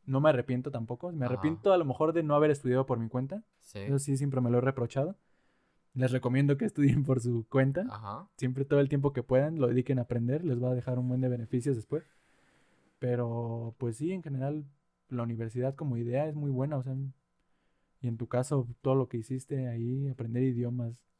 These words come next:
Speaker 1: gratuitos, te fuiste a Brasil,
Speaker 2: Ujú.
Speaker 1: y ahí hiciste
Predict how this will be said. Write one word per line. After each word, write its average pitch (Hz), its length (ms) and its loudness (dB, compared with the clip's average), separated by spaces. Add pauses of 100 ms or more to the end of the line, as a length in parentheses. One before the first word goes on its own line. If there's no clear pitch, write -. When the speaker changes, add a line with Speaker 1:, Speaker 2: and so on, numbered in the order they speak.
(160)
Speaker 1:
gratuitos, 120 560 -4
te 117 100 -12
fuiste 127 240 -4
a 123 40 0
Brasil, 120 500 -4 (260)
Speaker 2:
Ujú. 107 300 -12 (240)
Speaker 1:
y 123 80 -4
ahí 120 140 0
hiciste 120 640 -4